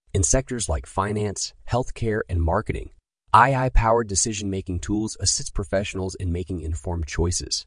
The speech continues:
leading to improved outcomes and strategic advantages. Enhancing human capabilities. I A technologies have the potential to enhance human abilities by providing intelligent tools and systems. For instance,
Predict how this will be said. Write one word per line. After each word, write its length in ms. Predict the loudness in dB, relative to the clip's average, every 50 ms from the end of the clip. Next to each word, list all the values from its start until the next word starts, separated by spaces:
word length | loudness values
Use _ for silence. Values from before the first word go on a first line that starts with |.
| -12 -6
leading 320 | -2 0 2 2 2 0 2
to 120 | 4 4
improved 500 | 4 4 2 0 0 0 -2 -4 -4 -4 -4
outcomes 540 | -4 -4 -4 -4 -6 -4 -4 -4 -4 -6 -8 -8
and 100 | -8 -8
strategic 560 | -6 -6 -8 -8 -4 -4 -4 -4 -4 -6 -6
advantages. 600 | -6 -4 -2 0 0 0 -2 -2 -6 -10 -14 -16 _ _ _ _ _ _ _ _ -6 -4
Enhancing 640 | -2 0 0 0 0 0 0 0 0 0 0 -2
human 300 | -4 -6 -6 -6 -6 -6
capabilities. 880 | -2 -2 0 2 2 2 2 2 2 2 -2 -6 -10 -10 -10 -10 -10 -10 _ _ _ _ _ _ _ _ _ _ 4
I 180 | 6 6 6 6
A 180 | 4 4 2
technologies 800 | 2 2 2 2 2 2 0 2 2 2 0 0 0 0 0 -2
have 260 | -2 0 0 0 0
the 80 | 0 4
potential 500 | 4 4 4 4 2 0 0 0 -2 -2
to 160 | 0 0 0
enhance 560 | 0 0 -2 -4 -4 -6 -4 -4 -6 -8 -4 -4
human 220 | -4 -2 -2 -2
abilities 560 | -2 -2 -2 -2 -2 -2 -4 -4 -4 -4 -6
by 180 | 0 0 0 2
providing 480 | 4 4 2 4 2 0 -2 -2 -4
intelligent 540 | -6 -4 0 0 0 0 0 -2 -6 -6 -4
tools 420 | -4 -2 -2 -2 -2 -2 -4 -8 -8 -6
and 200 | -4 -2 -2 -2
systems. 640 | -2 -2 -2 -2 -4 -4 -8 -8 -6 -8 -8 -8 -12 _ _ _ _ _ _ _ -2
For 160 | 4 6 6
instance, 420 | 6 4 2 0 -2 -2 -2 -6